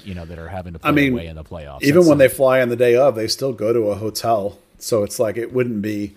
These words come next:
Speaker 2: you know, the, the difference of flying the day before is just a question of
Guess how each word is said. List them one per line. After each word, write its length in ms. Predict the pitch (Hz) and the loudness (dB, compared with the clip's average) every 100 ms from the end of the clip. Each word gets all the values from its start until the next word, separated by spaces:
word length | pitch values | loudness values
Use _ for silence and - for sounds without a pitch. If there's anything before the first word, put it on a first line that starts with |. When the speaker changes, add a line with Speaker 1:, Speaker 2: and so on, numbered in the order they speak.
| _ _ _ _ _ | _ _ _ _ _
Speaker 2:
you 100 | 120 | 0
know, 140 | 110 | 0
the, 400 | 104 104 120 120 | 0 -6 -12 -10
the 280 | 117 117 120 | -8 -2 -2
difference 340 | 117 131 127 117 | 2 0 0 -8
of 60 | |
flying 360 | - 113 113 104 | -6 -2 -2 -2
the 80 | 104 | -4
day 80 | |
before 400 | 110 104 123 120 | -4 -4 -4 -4
is 160 | 104 90 | -4 -6
just 260 | 107 107 113 | -6 -6 -8
a 60 | |
question 400 | - 113 - 107 | -6 -4 -4 -4
of 280 | 104 95 - | -6 -8 -14